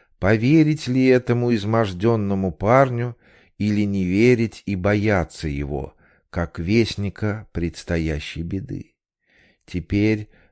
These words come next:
заменив ушедшего в иной мир Евлампия, он словно пудовые вериги воздрузил на свои плечи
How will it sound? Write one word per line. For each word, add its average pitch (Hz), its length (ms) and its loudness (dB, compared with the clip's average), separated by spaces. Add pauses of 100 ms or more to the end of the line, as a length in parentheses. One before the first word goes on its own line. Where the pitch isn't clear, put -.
заменив 127 760 -2
ушедшего 107 680 -2
в 90 160 0
иной 107 280 0
мир 110 280 -2
Евлампия, 95 880 -4 (320)
он 110 200 -2
словно 127 680 0
пудовые 117 840 2
вериги 101 840 -4 (280)
воздрузил 107 920 0
на 104 120 -2
свои 98 440 0
плечи 87 720 -6